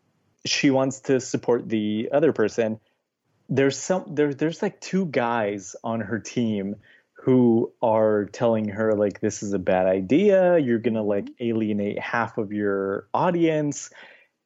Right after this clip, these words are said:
Speaker 1: And me and Megan have talked about this, how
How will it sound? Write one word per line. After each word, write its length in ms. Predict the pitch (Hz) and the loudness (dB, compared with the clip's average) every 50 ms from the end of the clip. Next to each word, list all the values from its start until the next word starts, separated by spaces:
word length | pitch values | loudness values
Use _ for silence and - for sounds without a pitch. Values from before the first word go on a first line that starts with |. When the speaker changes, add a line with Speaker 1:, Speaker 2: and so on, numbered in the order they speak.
| _ _ _ - | _ _ _ -2
Speaker 1:
And 540 | 131 120 117 117 113 113 110 107 104 98 | 0 2 2 2 2 2 0 -2 -4 -4
me 140 | 110 139 143 | -2 -2 0
and 100 | 131 120 | 0 2
Megan 220 | 120 123 127 123 117 | 2 2 2 2 0
have 120 | 110 95 | -2 -2
talked 280 | - 123 110 104 - 120 | -2 -4 -4 -4 -4 -4
about 260 | 117 113 107 104 - | -2 -2 -2 0 0
this, 280 | 117 110 110 - - | 0 0 0 -2 -4
how 540 | - 117 110 107 107 104 101 101 101 101 - | -4 -2 0 0 2 0 0 0 -2 -2 -6